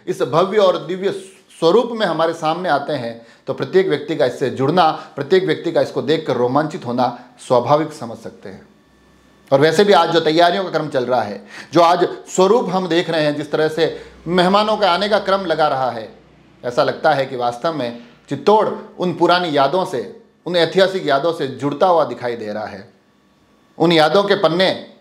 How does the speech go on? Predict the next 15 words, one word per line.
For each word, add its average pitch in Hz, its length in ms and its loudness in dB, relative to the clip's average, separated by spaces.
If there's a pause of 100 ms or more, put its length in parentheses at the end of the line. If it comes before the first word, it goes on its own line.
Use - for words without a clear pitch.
(120)
आज 147 240 4
पुनः 185 200 2
हमें 190 200 0
माँ 156 480 -2
पद्मिनी 170 280 -6
के 175 120 -2
उस 143 260 2
जौहर 156 280 4
की 180 180 -2
याद 147 140 4
दिलाते 135 360 -4
दिखाई 127 300 -6
दे 117 180 -4
रहे 123 100 -4
हैं। 113 320 -10